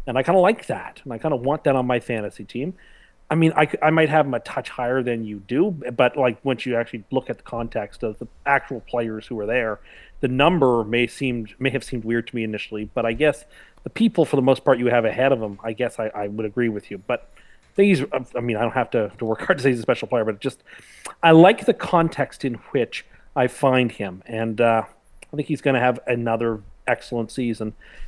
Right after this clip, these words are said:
and have lots of opportunities to touch the ball, which is something I'm looking for.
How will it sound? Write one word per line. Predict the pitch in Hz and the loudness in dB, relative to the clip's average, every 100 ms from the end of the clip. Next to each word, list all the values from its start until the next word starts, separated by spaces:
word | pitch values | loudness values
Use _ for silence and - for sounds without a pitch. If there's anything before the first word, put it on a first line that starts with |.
| - | 0
and | 135 | 4
have | 135 120 | 4 6
lots | 123 127 | 6 4
of | 135 | 4
opportunities | 127 127 - 131 123 117 | 2 2 -4 -2 -2 -4
to | - | -6
touch | 131 - | -8 -6
the | 127 | -6
ball, | 107 120 95 | 0 0 0
which | 110 110 - - - | -4 -4 -6 -8 -8
is | 120 | -4
something | 123 113 117 | -2 -2 -2
I'm | 117 117 | -2 -2
looking | - - | -4 -6
for. | 107 - - | -8 -8 -8